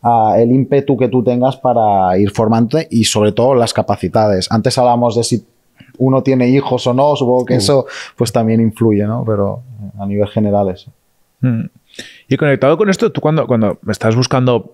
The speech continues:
Speaker 3: talento y tienes entrevistas, ¿qué, qué buscas? En, por ejemplo, en, en Conectado, ¿buscas que un marketer tenga ya ciertos conocimientos tecnológicos? Y más allá de ahí, ¿qué, qué, qué buscas en esa gente?
Speaker 1: Hmm. A ver, eh, es decir, eh,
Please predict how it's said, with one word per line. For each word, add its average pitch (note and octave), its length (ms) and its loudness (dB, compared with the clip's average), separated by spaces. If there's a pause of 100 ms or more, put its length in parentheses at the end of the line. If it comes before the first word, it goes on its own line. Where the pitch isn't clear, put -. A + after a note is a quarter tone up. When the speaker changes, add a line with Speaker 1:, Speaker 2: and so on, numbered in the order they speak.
Speaker 3:
talento A#2 560 2
y F#2 220 -2
tienes G#2+ 160 0
entrevistas, A2+ 600 0 (380)
¿qué, B2 140 0
qué D#3 120 0
buscas? A2 500 0
En, A2 340 0
por B2+ 100 -2
ejemplo, C#3+ 240 2
en, B2 220 -6
en C3+ 140 0
Conectado, C3+ 480 0
¿buscas C#3+ 260 0
que D#3+ 60 0
un C3 80 0
marketer B2 360 -2
tenga B2 220 -2
ya A#2+ 260 2
ciertos B2+ 300 -2
conocimientos A#2 500 0
tecnológicos? B2+ 600 0 (200)
Y A#2+ 80 0
más C#3 200 2
allá C#3+ 160 2
de B2 80 2
ahí, A2 220 0 (280)
¿qué, C#3 220 -2 (240)
qué, - 100 -2
qué E3 220 0
buscas C3 400 0
en A2 80 2
esa F#2+ 180 -2
gente? - 360 -16
Speaker 1:
Hmm. B2 160 4 (360)
A A#2 120 0
ver, B2+ 260 0 (180)
eh, B2 480 4 (320)
es B2 100 0
decir, B2 300 -2 (400)
eh, A#2+ 380 -4